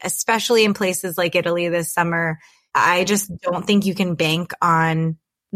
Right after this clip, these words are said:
getting a one-off transfer anymore because of the shortage of cars.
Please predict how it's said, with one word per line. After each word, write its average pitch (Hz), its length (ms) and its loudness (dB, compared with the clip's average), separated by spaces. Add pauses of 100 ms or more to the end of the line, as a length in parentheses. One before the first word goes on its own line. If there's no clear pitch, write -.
getting 180 360 0
a 175 80 0
one-off 160 580 0
transfer 160 560 -2
anymore 220 640 2
because 196 480 -2
of 175 100 0
the 185 80 0
shortage 175 460 2
of 175 160 -2
cars. 185 540 2